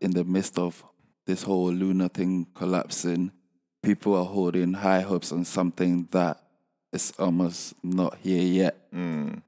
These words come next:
Speaker 1: You know, people had already sacrificed and they look at, they're
Speaker 2: Mm.
Speaker 1: optimistic about the whole space and they're looking forward to that particular thing. So in the, that Luna thing can actually happen to any other crypto. You know, it can happen.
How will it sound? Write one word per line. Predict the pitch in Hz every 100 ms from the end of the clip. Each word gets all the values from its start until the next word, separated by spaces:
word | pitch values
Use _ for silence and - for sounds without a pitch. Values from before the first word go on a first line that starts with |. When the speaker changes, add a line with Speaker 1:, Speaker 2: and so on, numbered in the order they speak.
| -
Speaker 1:
You |
know, | 95 90
people | 101 101
had | 87 90
already | 92 90
sacrificed | 95 101 95 90 - 92 90 90 -
and | 90
they | 87
look | 95 95 90
at, | 90
they're | 92 92 95
Speaker 2:
Mm. | 92 87 85 87
Speaker 1:
optimistic | 98 - - - 101 104 - 104 -
about | 90 90 92
the | 92
whole | 95 101 95
space | 98 - 95 92 -
and | 98
they're | 90 87
looking | 98 101 104 95
forward | - 95 92 -
to | 92 87 - - -
that | 107 -
particular | 104 - 101 101 90
thing. | - 107 95
So | - 101 95 95 - - - _ _ _ _ _ _ -
in | 117
the, | 113 117 - -
that | 127 139
Luna | 143 131 117
thing | 117
can | 104 95
actually | 101 - 95
happen | 90 85 101
to | -
any | 92 92
other | 87 85
crypto. | 85 98 90 - 82 82 _ _ _ _ _ _ _ _ _ _ -
You | 95
know, | 90 85 85 104 - _ _
it | - 107
can | 107 92
happen. | 104 101 95 82 85